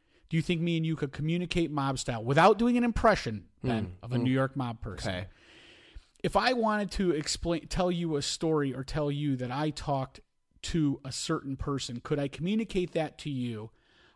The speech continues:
Speaker 1: uh, verbally in mob talk? Do you think that, uh,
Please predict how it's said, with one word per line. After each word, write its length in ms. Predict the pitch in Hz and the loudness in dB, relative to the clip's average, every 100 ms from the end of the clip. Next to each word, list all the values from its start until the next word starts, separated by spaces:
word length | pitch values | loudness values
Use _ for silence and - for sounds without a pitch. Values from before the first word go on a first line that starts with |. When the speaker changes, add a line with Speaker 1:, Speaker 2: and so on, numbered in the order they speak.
| - | -4
Speaker 1:
uh, 340 | 139 127 113 - | -2 0 -2 -6
verbally 640 | 131 185 156 117 117 113 - _ - | 2 4 4 0 -4 -12 -18 _ 0
in 160 | 151 | 2
mob 320 | 147 151 156 | 4 4 0
talk? 460 | - 120 80 82 - _ _ _ _ _ _ | -4 -4 -6 -10 -20 _ _ _ _ _ _
Do 80 | 156 | 0
you 120 | 170 | 2
think 280 | 165 175 156 | 2 -2 0
that, 260 | 151 135 135 | -2 -2 -4
uh, 240 | 120 113 | -6 -6